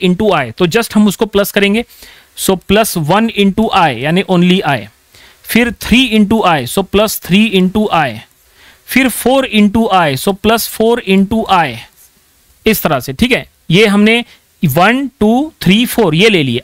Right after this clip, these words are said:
अब चलो ये voltage source की बारी, जो dependent voltage source है, अब उसकी बारी। अब dependent voltage source को अगर आपको यहाँ लेना है तो इसके ऊपर लिखा है माइनस टू बी।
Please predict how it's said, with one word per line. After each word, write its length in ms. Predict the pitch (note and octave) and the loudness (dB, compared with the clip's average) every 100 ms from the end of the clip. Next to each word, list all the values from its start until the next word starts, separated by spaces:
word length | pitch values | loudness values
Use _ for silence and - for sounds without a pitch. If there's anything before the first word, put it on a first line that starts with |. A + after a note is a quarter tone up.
| - | -2
अब 140 | A3+ | -2
चलो 240 | - A#3 | 0 0
ये 200 | B3 A3 B3 | 2 2 2
voltage 360 | E3+ F#3 A3+ | 0 0 -2
source 200 | - G#3 | 0 -2
की 120 | - | 0
बारी, 220 | F#3 E3 E3 | 0 2 2
जो 160 | F3 F#3 D#3+ - - - | 0 0 -6 -14 -10 -6
dependent 640 | C3 F3+ F#3+ B3+ A#3+ A#3 | -2 0 2 0 2 2
voltage 300 | E3+ F#3 G3 | 2 0 0
source 280 | - F#3 E3+ | -2 -2 0
है, 60 | A#3+ | 0
अब 120 | G3+ | 0
उसकी 220 | F3+ - | 0 0
बारी। 280 | D3+ A#2 A#2 - - - - | 0 -2 -6 -14 -20 -20 -6
अब 120 | A#3 | -2
dependent 440 | F#3 G#3+ C4 C4 A3+ | 0 0 0 0 2
voltage 320 | G#3+ G#3 B3 | 2 2 -2
source 220 | A#3 A3 | 0 -2
को 100 | - | 0
अगर 220 | A#3+ A3+ | 0 2
आपको 240 | A#3 G#3+ A#3 | 0 0 -2
यहाँ 300 | G3 F3 A3+ | 0 0 0
लेना 300 | F#3+ E3+ C#3+ | 2 2 0
है 200 | C#3 E3 | 0 0
तो 120 | A3 | -2
इसके 260 | F#3 E3+ A#3 | -2 -2 0
ऊपर 180 | G#3+ G#3+ | 0 0
लिखा 220 | F#3 F3+ | 0 0
है 80 | G#3 | 0
माइनस 400 | G3+ F#3+ A3 - | 0 0 -2 0
टू 100 | C4+ | 0
बी। 200 | G3+ G3 | 2 2